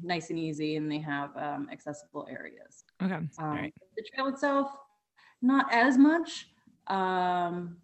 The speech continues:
Speaker 1: but that would be great to look up on Florida Hikes dot com
Speaker 2: Yeah.
Speaker 1: because she does list all that information.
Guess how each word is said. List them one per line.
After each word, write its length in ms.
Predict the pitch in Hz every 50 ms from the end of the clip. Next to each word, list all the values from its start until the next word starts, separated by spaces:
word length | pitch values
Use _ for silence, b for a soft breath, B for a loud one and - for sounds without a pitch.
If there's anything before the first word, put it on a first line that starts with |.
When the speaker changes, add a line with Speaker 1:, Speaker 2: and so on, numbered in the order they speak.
| - _ _ - 180 _ -
Speaker 1:
but 360 | 214 202 196 185 175 165 165
that 340 | 202 185 190 202 196 - 185
would 140 | 196 190 170
be 100 | 190 185
great 400 | 160 - 185 185 175 170 156 - - _ _ _ _ _
to 100 | - 190
look 240 | 180 185 180 - 180
up 180 | 170 - - 175
on 180 | 170 165 160
Florida 300 | 160 - 165 170 170 165
Hikes 360 | 165 175 175 175 175 - -
dot 280 | - 202 196 185 - -
com 420 | - 208 208 208 214 220 226 226 220 b b b b
Speaker 2:
Yeah. 140 | 233 226 208
Speaker 1:
because 200 | 190 180 180 -
she 140 | - - 196
does 180 | 185 180 175 - _ -
list 220 | 170 170 170 - -
all 200 | 165 156 160 156
that 340 | 151 147 147 147 147 147 143
information. 920 | 151 151 147 - 151 151 151 151 147 151 156 - - 156 151 151 151 151